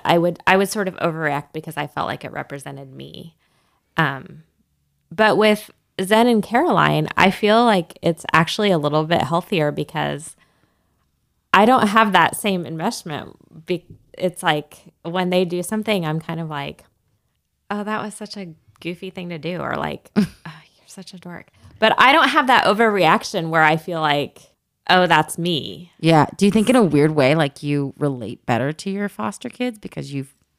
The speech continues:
Speaker 2: you were a foster kid?
Speaker 1: And, yeah, I do think there's
Speaker 2: Mm-hmm.
Speaker 1: that, and that I relate to a little bit to their trauma,
Speaker 2: Mm-hmm.
Speaker 1: and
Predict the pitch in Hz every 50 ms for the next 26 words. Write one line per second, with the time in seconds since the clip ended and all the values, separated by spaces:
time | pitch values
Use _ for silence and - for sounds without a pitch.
0 | _ _ _ _ - 156 151 139 131 123 131 151 - - 180 170 165 - - 208
1 | - - 226 233 247 262 - _ _ _ _ - - 240 254 240 - - 240 240
2 | 202 175 170 175 190 190 - 240 247 254 - 247 240 233 - 226 220 220 196 156
3 | 165 156 160 170 185 196 - - - 170 170 160 165 156 156 151 - - 151 156
4 | 151 156 156 151 156 156 156 151 - _ - - - 160 147 143 139 139 139 139
5 | 139 147 147 143 _ _ _ _ _ _ _ _ _ _ _ _ _ _ _ _
6 | _ _ _ _ _ _ _ _ _ _ _ _ - 170 165 165 151 156 143 156
7 | 151 - - - - 190 180 185 185 190 190 - - - 151 147 147 143 151 151
8 | 156 160 180 _ _ _ _ _ - - 151 151 165 156 151 160 180 175 139